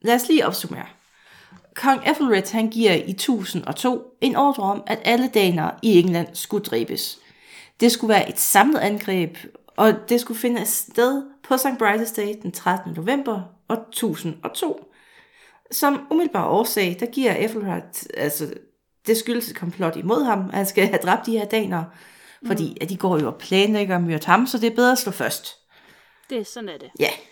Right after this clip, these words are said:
Speaker 2: Det er regel nummer et.
Speaker 1: Logik.
Speaker 2: <laughs> For engelske middelalderkonger. Inden vi går videre, så synes jeg lige, vi skal se lidt nærmere på, hvad Ethelred,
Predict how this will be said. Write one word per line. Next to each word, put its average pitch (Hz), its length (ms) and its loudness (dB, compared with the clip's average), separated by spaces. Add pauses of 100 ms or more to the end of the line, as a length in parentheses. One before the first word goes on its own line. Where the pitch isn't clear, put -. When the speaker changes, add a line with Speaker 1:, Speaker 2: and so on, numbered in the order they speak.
(260)
Speaker 2:
Det 254 200 -10
er 190 260 -8 (320)
regel 208 260 -8
nummer 190 180 -12
et. - 80 -18
Speaker 1:
Logik. 226 600 0 (1040)
Speaker 2:
<laughs> 233 520 -8
For 208 260 -8 (140)
engelske 202 400 -6
middelalderkonger. 170 680 -12 (1040)
Inden 349 380 4 (120)
vi 285 100 0
går 285 120 -2
videre, 196 360 -2
så 262 140 -8
synes 277 280 -6
jeg 269 80 -2
lige, 247 280 -6
vi 233 120 -10
skal 214 440 -8
se 247 300 -8
lidt 262 260 -10
nærmere 208 420 -6
på, 214 300 -8
hvad 196 140 -10 (100)
Ethelred, 208 440 -6